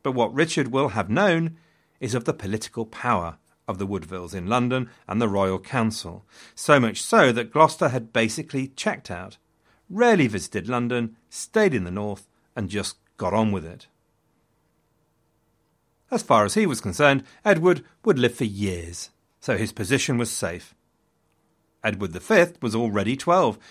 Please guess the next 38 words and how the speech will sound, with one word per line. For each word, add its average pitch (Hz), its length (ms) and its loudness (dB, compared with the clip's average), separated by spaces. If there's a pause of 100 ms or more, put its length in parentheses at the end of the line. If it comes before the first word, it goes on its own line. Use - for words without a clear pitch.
(120)
so 233 200 4
would 185 200 4
presumably 139 640 2
achieve 160 420 0
his 143 200 -2
majority 110 720 -2
under 139 240 2
the 131 160 4
eye 104 180 6
of 98 120 2
his 87 160 -10
father, 196 540 2 (400)
and 214 120 0
by 170 100 8
the 139 100 2
time 117 340 2
any 110 160 0
clog-popping 101 720 -4
went 101 260 -4
on 110 160 0
in 92 80 -4
the 90 80 -6
King 220 220 4
department, 135 540 0
Richard 160 360 0 (180)
would 233 120 -2
be 190 100 0
well 143 180 6
established 92 560 -6
with 98 120 -10
his 90 160 -8
new 98 260 -2
king. 85 360 -8 (520)
Easy 214 300 0
peasy, 110 560 -4
squeeze - 480 -4
the 117 100 -8
lemon. 90 320 -12